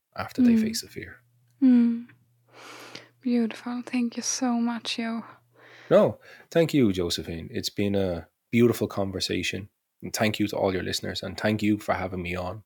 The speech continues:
Speaker 1: I've done an awful lot of podcasts, a lot of podcasts.
Speaker 2: <laughs>
Speaker 1: And this is one that I've been waiting a long time for. I think your audience
Speaker 2: Mm.
Speaker 1: is fantastic, and how you do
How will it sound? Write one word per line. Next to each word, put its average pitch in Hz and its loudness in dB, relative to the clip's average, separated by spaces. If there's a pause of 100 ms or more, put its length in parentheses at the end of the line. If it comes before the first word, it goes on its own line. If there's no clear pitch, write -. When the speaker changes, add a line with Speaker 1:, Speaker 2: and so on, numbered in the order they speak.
Speaker 1:
I've 90 -6
done 92 -4
an 92 -10
awful 92 -4
lot 92 -2
of 90 -12
podcasts, - -6 (140)
a - -6
lot 87 0
of - -6
podcasts. - -4
Speaker 2:
<laughs> 214 -6 (240)
Speaker 1:
And 85 -2 (220)
this 87 -4
is 82 -8
one 87 -8
that 92 -12
I've 82 -14
been 87 -12
waiting 90 -12
a 90 -12
long 85 -8
time - -12
for. - -12 (220)
I - -4
think - -6
your - -6
audience 233 2
Speaker 2:
Mm. 269 -4
Speaker 1:
is - -6 (460)
fantastic, 80 -6
and - -12
how 90 -6
you 87 -10
do - -10